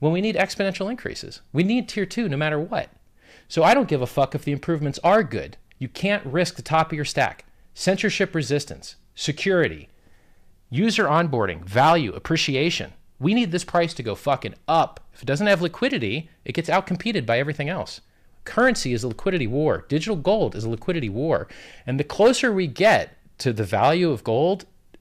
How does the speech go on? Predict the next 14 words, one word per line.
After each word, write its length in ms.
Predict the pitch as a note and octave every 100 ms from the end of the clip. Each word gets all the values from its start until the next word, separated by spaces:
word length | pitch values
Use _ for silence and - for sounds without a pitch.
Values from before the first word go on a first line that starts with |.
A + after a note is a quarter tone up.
| -
gl-, 300 | A2 - G#2
like, 260 | G#2+ G2 - _ -
percentage-wise, 800 | B2 - A#2+ E3 E3 E3+ F#3+ -
the 100 | G2+
total 320 | - B2+ D3+
market 340 | A2 - D#3
cap, 280 | - F#3 F3+
not, 140 | G#2
like, 160 | C3+ C3
the 100 | A#2
unit 300 | G2 A2+ D#3+
value, 380 | D#3+ F#3 A#3 B3 _ _ _ _ - _
gold's 300 | - F3+ E3
fucked. 600 | - - C#3+ C#3+ - -